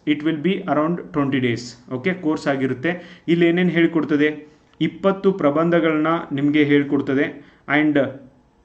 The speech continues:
ಆ, ಟ್ರಾನ್ಸ್ಲೇಷನನ್ನು ಪ್ರಾಕ್ಟೀಸ್ ಮಾಡಿಸ್ತದೆ almost daily.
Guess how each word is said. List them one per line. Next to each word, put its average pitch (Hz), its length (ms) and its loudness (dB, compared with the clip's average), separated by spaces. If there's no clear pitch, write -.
ಆ, 139 160 6
ಟ್ರಾನ್ಸ್ಲೇಷನನ್ನು 170 1200 0
ಪ್ರಾಕ್ಟೀಸ್ 156 500 0
ಮಾಡಿಸ್ತದೆ 139 560 -2
almost 135 600 -2
daily. 127 320 2